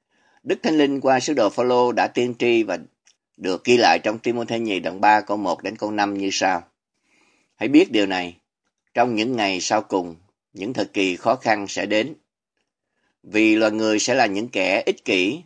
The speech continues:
tham tiền, khoe khoang, sất sượt, phạm thượng, không vâng phục cha mẹ, không biết ơn, không tin kính, không có tình cảm tự nhiên, không hòa thuận hay vu khống, không tiết độ,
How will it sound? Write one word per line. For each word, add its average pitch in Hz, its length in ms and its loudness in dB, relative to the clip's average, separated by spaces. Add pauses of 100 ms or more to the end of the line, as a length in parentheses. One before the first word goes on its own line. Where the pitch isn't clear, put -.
(180)
tham 123 220 0
tiền, 90 440 -4 (120)
khoe 117 220 0
khoang, 113 480 2
sất 170 260 -2
sượt, 92 320 -2 (140)
phạm 92 220 -2
thượng, 87 360 -6 (120)
không 117 160 -2
vâng 117 160 -4
phục - 240 -8
cha 110 120 0
mẹ, 85 380 -8 (400)
không 135 220 -2
biết 151 160 2
ơn, 131 360 2 (100)
không 107 360 -6
tin 110 220 -2
kính, 123 320 -2 (520)
không 143 180 -2
có 147 80 -2
tình 107 220 -4
cảm 95 300 -2
tự 98 140 -2
nhiên, 120 460 -2 (440)
không 131 260 -2
hòa 101 240 0
thuận 85 400 -6 (200)
hay 110 200 -4
vu 113 220 0
khống, 117 360 -2 (300)
không 120 280 -4
tiết 156 220 -2
độ, 80 380 -2